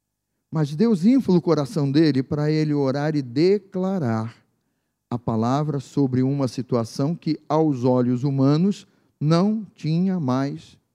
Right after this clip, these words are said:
jeito, não tinha mais solução.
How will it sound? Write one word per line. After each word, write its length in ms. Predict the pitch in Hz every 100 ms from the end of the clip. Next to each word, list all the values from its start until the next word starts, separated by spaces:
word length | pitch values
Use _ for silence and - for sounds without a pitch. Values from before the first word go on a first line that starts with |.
| -
jeito, 440 | 120 135 139 107
não 240 | 107 160 202
tinha 360 | - 170 185
mais 480 | 143 123 135 151 - _ _ _ _
solução. 760 | - 160 190 - 214 302 247